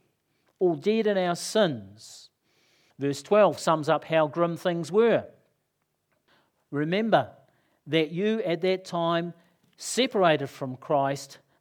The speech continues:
alienated from the commonwealth of Israel, having no hope and without God in the world." That's what we used to be like. But then there was the good news in verse thirteen.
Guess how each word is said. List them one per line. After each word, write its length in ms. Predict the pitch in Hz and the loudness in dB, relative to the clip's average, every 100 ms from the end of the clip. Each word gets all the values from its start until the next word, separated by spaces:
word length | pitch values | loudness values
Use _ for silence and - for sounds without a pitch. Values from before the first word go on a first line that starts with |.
| - | -2
alienated 640 | 170 247 202 160 143 131 | 0 2 0 0 0 -2
from 200 | - 139 | -6 -6
the 100 | 131 | -6
commonwealth 600 | - 160 151 139 139 135 | -4 -2 -2 -4 -6 -6
of 120 | 131 | -6
Israel, 580 | 143 139 151 143 139 139 _ _ _ _ | -6 -4 -2 -2 -2 -6 _ _ _ _
having 420 | - 160 151 143 | -4 -2 -2 -4
no 240 | 156 202 | -2 0
hope 460 | 202 - 160 160 160 - _ | -2 0 2 2 -4 -20 _
and 140 | 147 | -8
without 480 | 151 147 143 139 147 | -6 -2 -2 -2 -8
God 460 | 131 143 139 135 139 | -2 2 4 2 0
in 140 | 135 | -4
the 80 | 131 | -8
world." 560 | 139 185 165 123 92 - _ _ _ _ _ _ _ _ - | -2 2 2 -2 -8 -20 _ _ _ _ _ _ _ _ -20
That's 200 | 131 - | -18 -14
what 140 | 117 | -8
we 100 | 139 | -6
used 300 | 139 143 143 | -4 -6 -6
to 60 | 143 | -6
be 140 | 147 | -4
like. 500 | 156 214 185 123 - _ _ _ _ | 2 2 2 -2 -12 _ _ _ _
But 120 | - 151 | -8 -2
then 160 | 165 | -2
there 100 | 165 | 0
was 160 | 165 165 | -2 -4
the 80 | 165 | -2
good 280 | 226 240 | 2 2
news 360 | 185 151 143 131 | 2 -2 -2 -4
in 100 | 139 | -6
verse 360 | 151 151 147 - | -2 -2 -2 -6
thirteen. 800 | 175 165 165 226 233 175 117 | -2 -2 0 0 2 0 -4